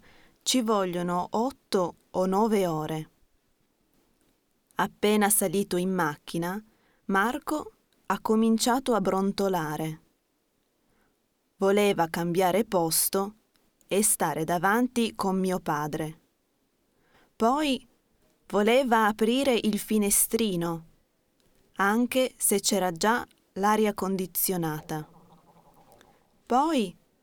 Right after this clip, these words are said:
voleva sempre fare delle soste, o per comprare qualcosa da mangiare, o qualcosa da bere, oppure per andare in bagno. Insomma,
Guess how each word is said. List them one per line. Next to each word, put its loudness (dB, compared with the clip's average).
voleva 0
sempre 2
fare 0
delle 0
soste, -4
o 2
per 0
comprare 0
qualcosa 0
da -2
mangiare, -2
o 2
qualcosa 0
da -2
bere, 0
oppure -2
per 0
andare 2
in 2
bagno. -4
Insomma, 0